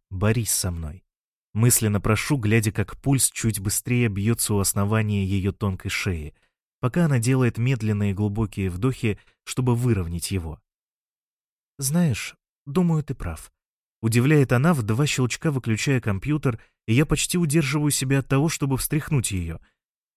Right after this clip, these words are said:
Это не похоже на Наоми ни капельки. Она не спорит, не язвит, и, мать его, подчиняется, вставая и начиная собирать свои вещи. «Вот,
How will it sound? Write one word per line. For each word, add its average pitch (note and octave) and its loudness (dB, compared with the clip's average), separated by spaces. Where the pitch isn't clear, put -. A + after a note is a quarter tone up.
Это B2+ 2
не C3 2
похоже C3 0
на G#2+ 2
Наоми A#2+ 2
ни A2 2
капельки. - -6
Она A#2+ 4
не C3+ 2
спорит, B2 0
не A2+ 0
язвит, G2+ -2
и, A#2 -2
мать C3 2
его, C3 4
подчиняется, A#2+ 0
вставая B2 0
и B2 2
начиная A#2+ 0
собирать A2 0
свои D3 2
вещи. C#3 0
«Вот, D3+ -2